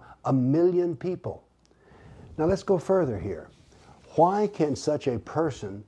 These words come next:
be a citizen of the United States? Because to become a citizen, you have to take an oath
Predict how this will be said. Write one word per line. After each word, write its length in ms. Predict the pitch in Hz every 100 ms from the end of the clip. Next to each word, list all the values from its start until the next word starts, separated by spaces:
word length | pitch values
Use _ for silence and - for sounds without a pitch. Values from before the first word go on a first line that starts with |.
| - - 104
be 220 | 131 131
a 140 | 120
citizen 520 | 110 - 156 131 123 120
of 140 | 101
the 60 | 113
United 340 | 113 110 110
States? 360 | - 143 127 -
Because 360 | 110 123 120
to 80 | 123
become 320 | 104 135 151
a 40 | 127
citizen, 420 | 156 156 120 120
you 80 | 120
have 120 | 101
to 80 | -
take 160 | 120
an 120 | 110
oath 340 | 123 117 110